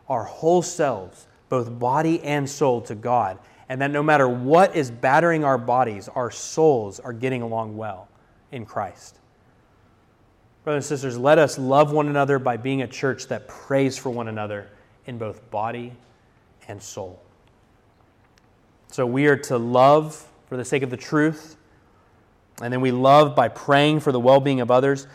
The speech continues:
Finally, love rejoices in the faithfulness of others. Love rejoices in the faithfulness of others. Look again at verses three and four.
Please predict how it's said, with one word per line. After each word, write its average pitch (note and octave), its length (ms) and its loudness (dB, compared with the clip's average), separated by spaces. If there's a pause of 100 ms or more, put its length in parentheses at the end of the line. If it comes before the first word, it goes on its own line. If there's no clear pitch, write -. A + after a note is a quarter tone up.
(200)
Finally, D3 720 4 (440)
love B2 680 4 (140)
rejoices B2+ 1200 -6 (380)
in C3+ 180 -10
the A2+ 100 -10
faithfulness A#2+ 960 -12 (120)
of G#2+ 100 -12
others. F2+ 440 -18 (920)
Love C3+ 420 6
rejoices A#2+ 1080 -2 (580)
in C#3+ 160 -4
the A#2+ 80 -2
faithfulness A#2+ 960 -6 (280)
of A#2 140 -8
others. G#2+ 300 -2
Look G3 100 2
again F3+ 220 4
at D#3 60 2
verses C#3+ 260 4
three C#3+ 220 2
and A#2 100 -2
four. A#2 300 -2